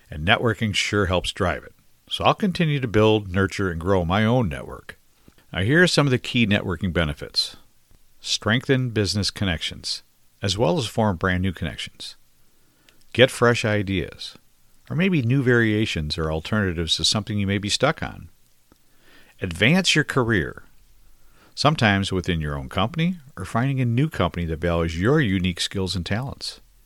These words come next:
Access new information. You can't read the same page over and over and expect to find something new. You need to turn the page or start a new book. Get career advice and support.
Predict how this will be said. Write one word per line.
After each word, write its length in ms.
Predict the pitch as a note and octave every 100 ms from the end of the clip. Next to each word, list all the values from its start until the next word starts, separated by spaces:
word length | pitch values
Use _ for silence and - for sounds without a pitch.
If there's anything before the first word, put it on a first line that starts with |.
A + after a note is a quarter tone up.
| _ _ _ _ _ _ - -
Access 500 | A2+ A2+ - A2+ -
new 140 | G#2
information. 640 | F#2+ - F2 D#2 C#2+ - - - _ _ _ _ - -
You 100 | F#2+
can't 320 | - G3 G#3
read 240 | B2+ C3+ A2+
the 60 |
same 300 | G2+ A2 G#2
page 260 | G#2 F#2+ D#2+ -
over 300 | G2+ A2 A#2+
and 80 |
over 260 | F#2+ E2+ E2+
and 160 | - F2+
expect 320 | - F#2 -
to 60 |
find 260 | - F2 D#2
something 340 | - D2+ D#2
new. 220 | D#2 F2 - - _ - _ _
You 120 | - D#2+
need 180 | D3
to 80 | A#2+
turn 220 | - G#2+
the 100 | F2
page 560 | - F#2+ D2+ C2 - - _ -
or 60 |
start 260 | - B2+ C3
a 60 |
new 160 | A#2+ B2+
book. 360 | B2 - - - - - - - - - - _ - -
Get 220 | C3 -
career 420 | - G2+ A2 C3+
advice 400 | C#3+ G#2 G2 G2+
and 140 | F#2+ F2
support. 540 | - - D2+ - -